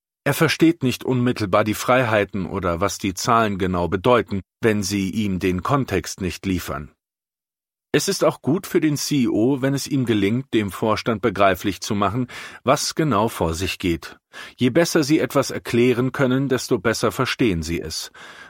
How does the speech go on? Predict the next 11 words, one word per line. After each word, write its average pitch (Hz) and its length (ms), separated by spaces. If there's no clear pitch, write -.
Wissen 110 460
weiterzugeben 117 1000
ist - 260
die 110 80
beste 107 380
Methode, 104 480
das 98 180
eigene 98 420
Wissen 95 280
zu - 140
überprüfen. 92 760